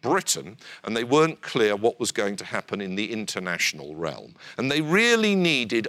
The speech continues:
all three to work together. They needed to be sufficiently successful in America.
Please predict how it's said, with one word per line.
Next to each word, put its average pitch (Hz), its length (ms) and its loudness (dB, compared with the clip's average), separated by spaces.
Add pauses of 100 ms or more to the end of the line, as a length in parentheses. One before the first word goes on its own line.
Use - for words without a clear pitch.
all 180 520 6
three 110 680 0
to - 100 -6
work 110 460 2
together. 98 520 -4 (340)
They 151 160 2
needed 202 460 2
to 185 100 0
be 127 260 0
sufficiently - 1120 0
successful - 960 0
in 135 100 2
America. 110 600 -2